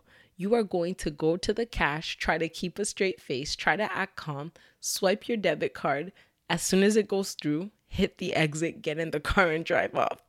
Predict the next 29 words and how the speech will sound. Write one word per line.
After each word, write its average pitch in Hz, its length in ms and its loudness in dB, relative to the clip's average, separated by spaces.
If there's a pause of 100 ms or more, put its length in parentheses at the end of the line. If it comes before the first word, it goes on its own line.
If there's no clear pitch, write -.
because 208 800 0 (720)
that 175 360 2
is 160 120 -2
what 160 180 2
we 156 100 -4
do. 156 320 -6 (640)
Even 208 300 4
when 180 140 0
we 175 80 -4
see - 220 -4
the 156 160 0
value 160 480 -2
in 147 220 -4 (100)
things, 147 440 -4 (640)
if 165 180 0
we 196 80 -4
can 202 240 0
get 175 240 0
that 160 200 0
value 156 360 -2
for 151 200 -4
less 147 320 -4 (100)
effort, - 560 -4 (260)
less 156 320 0
money, 160 540 -4
less 151 420 0
time, 151 520 -6 (440)
less 156 560 -2 (360)
anything 190 640 -2